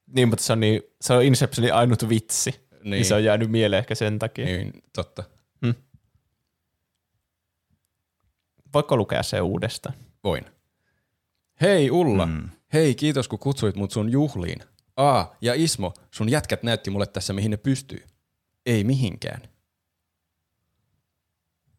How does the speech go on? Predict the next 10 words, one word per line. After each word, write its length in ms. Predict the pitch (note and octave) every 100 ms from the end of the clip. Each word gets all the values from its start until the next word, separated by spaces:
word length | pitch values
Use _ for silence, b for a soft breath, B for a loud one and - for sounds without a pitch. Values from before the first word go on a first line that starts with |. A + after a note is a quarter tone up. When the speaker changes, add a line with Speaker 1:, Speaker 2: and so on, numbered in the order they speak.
| _ _ _ _ _ _ -
Speaker 1:
Se 100 | B2+
tulee, 420 | D3+ D3 B2+ A#2
joku 240 | C3+ - C3
tyyppi 280 | A#2 A2 -
tulee 220 | A2+ G#2+
kesken 380 | A#2 A#2 A2+ G2+
jonnekin 320 | G2 G2+ G#2+
juhlien 460 | A#2 A#2 G#2+ G2
ja 80 | F#2+
jotkut 280 | G#2 - A2